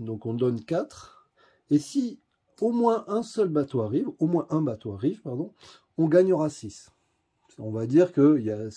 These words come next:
donc du coup, ça nous fait gagner que deux, c'est pas terrible,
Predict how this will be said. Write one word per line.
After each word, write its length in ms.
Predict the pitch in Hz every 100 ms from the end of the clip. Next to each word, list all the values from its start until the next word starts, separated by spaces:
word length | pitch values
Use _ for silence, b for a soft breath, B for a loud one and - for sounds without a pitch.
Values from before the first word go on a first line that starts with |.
| -
donc 240 | 120 113 113
du 120 | 120
coup, 180 | - 143
ça 100 | 131
nous 120 | 113
fait 140 | 127
gagner 460 | 120 123 117 123 117
que 140 | -
deux, 340 | 107 107 208 - _ _
c'est 180 | -
pas 120 | - 139
terrible, 400 | 117 101 -